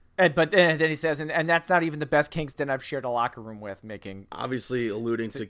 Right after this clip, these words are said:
Speaker 2: Eddie, uh, Kofi Kingston. He said he's not, he's the third best, uh, Eddie
Speaker 1: Kingston?
Speaker 2: that he's been
Speaker 1: Eddie.
Speaker 2: in the, the ring with.
Speaker 1: So who else is that?
Speaker 2: I, obviously, I think number one would be Eddie Guerrero. Number two, I think would, I, I
Speaker 1: Eddie
Speaker 2: looked
Speaker 1: Gilbert?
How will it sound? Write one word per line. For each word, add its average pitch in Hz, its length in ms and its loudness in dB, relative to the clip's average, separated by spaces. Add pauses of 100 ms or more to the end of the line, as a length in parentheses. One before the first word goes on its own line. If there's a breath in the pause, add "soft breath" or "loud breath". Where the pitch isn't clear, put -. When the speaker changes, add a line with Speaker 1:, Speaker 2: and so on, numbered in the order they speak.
Speaker 2:
Eddie, 113 300 -6 (180)
uh, 110 300 -2 (120)
Kofi 120 360 -2
Kingston. 131 380 -2
He 127 60 -2
said 135 180 0
he's 123 100 -4
not, 131 320 0
he's 127 160 -4
the 127 80 -6
third 151 460 2
best, 147 380 0 (800)
uh, 117 540 -2 (240)
Eddie 147 280 2 (100)
Speaker 1:
Kingston? 208 220 -6
Speaker 2:
that 120 140 -2
he's 117 160 -8
been 117 200 -2
Speaker 1:
Eddie. 113 140 0
Speaker 2:
in 110 40 -4
the, 101 340 -4
the 104 160 -6
ring 104 280 -4
with. 104 280 -4 (380)
Speaker 1:
So - 180 -4
who 165 240 0
else 151 220 2
is 107 60 -20
that? 90 240 -12 (280)
Speaker 2:
I, 113 140 -4 (240)
obviously, 135 400 0
I 117 60 0
think 120 200 -2
number 123 280 0
one 131 200 2
would 120 120 -2
be 117 160 -2
Eddie 123 160 0
Guerrero. 113 640 0
Number 120 320 -2
two, 151 320 2
I 120 100 2
think 147 600 2
would, 123 300 0 (720)
I, 135 140 2
I - 0 -
Speaker 1:
Eddie 131 60 2 (260)
Speaker 2:
looked 160 200 6
Speaker 1:
Gilbert? 196 60 12